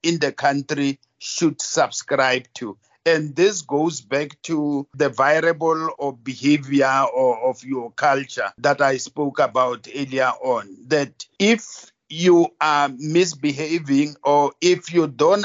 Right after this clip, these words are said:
uphold certain norms and certain values, uh, you are as guilty as that person who is criminally charged and convicted. And for that reason, you, if you are holding public office,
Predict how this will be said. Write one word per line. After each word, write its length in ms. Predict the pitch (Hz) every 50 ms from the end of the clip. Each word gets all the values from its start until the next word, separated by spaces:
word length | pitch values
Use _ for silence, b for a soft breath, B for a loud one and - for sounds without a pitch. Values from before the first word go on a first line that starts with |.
| - -
uphold 500 | 160 151 - - - 160 160 160 160 156
certain 600 | - - - 175 165 - - 180 165 165 160 143
norms 440 | 147 165 185 202 208 202 190 - -
and 220 | 165 151 139 131
certain 460 | 120 - 160 147 147 156 147 143 139
values, 680 | - - 143 147 143 123 120 107 104 - - - - _ _ _ _ -
uh, 220 | 160 160 151 139 120
you 240 | 156 170 175 180 170
are 180 | 165 165 156 143 - _ -
as 220 | 196 208 196 151
guilty 680 | 127 _ - 143 156 170 170 170 156 - 175 175 156 -
as 300 | - 175 180 160 135 110
that 260 | 104 120 143 156 147 - - _
person 460 | - 180 - - - 131 120 113 113 - _
who 220 | _ - - 175 175 -
is 260 | 160 170 156 139 -
criminally 720 | - - - - 170 165 160 165 160 156 143 135 139 147 151
charged 580 | - - - 151 139 135 131 127 - - - - _
and 220 | - 143 139 131 -
convicted. 800 | - 139 123 117 113 120 127 127 127 _ - 117 98 - - - _ _ -
And 200 | 175 180 175 160
for 140 | - 185 175
that 240 | 160 175 170 165 143 170
reason, 480 | 165 180 185 170 143 143 147 139 139 139 _ _ _
you, 380 | - 151 165 156 151 151 156 147
if 280 | 151 170 175 170 170 160
you 120 | 170 165
are 280 | 160 156 156 156 156 147
holding 540 | 143 151 175 196 202 175 170 202 196 190 - _ _ _
public 440 | - 170 160 156 151 160 147 - 117
office, 520 | 127 165 196 220 - 285 285 - - -